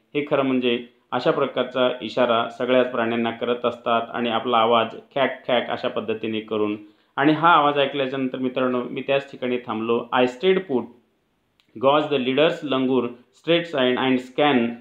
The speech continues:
the area visually. आजूबाजूला मी पाहण्याचा प्रयत्न केला, काही दिसतं का? Took some step, stopped again. A fresh scat was lying before me, uh, on the tail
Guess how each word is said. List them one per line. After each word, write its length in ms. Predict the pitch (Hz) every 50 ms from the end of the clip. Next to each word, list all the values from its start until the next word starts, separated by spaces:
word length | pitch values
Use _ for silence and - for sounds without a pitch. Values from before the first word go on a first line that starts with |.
| - - 123
the 100 | 127 127
area 440 | - 135 131 127 131 127 123 117 117
visually. 480 | 120 110 113 117 117 113 110 110 107 117 - -
आजूबाजूला 500 | 127 131 143 147 151 151 147 147 151 151
मी 140 | 156 151 147
पाहण्याचा 440 | - 139 123 131 131 135 131 139
प्रयत्न 360 | 123 - 127 123 120 - 135 127
केला, 380 | 123 127 117 113 110 110 110 - - -
काही 160 | 127 127 127
दिसतं 300 | 123 123 123 - - 135
का? 280 | 123 - 110 101 104 110 107 - - _ _ _ _ _ _ _ _ _ _ _ _ _ _ _ _ _ _ _ _ _ _ -
Took 120 | 220 220 220 - - -
some 160 | 196 190 196
step, 400 | 196 190 - - - 180 160 151 156 -
stopped 640 | - - - - - - - 190 180 196 180 220 -
again. 360 | - 143 139 143 143 139 139 139 135 - - - 139
A 80 | 143 139 - -
fresh 280 | 185 202 214 214 208 185
scat 580 | 180 175 - - - 143 135 135 135 - 143 147
was 220 | 143 143 147 147 143
lying 600 | 143 - - 135 131 131 143 156 156 147 135 127
before 400 | 123 123 135 131 - - 170 160
me, 260 | 147 131 123 120 120 123 120 - - -
uh, 300 | 131 131 131 131 127 127 - - 139 139
on 80 | 143
the 140 | 147 135 131 131 - 117
tail 220 | 113 110 110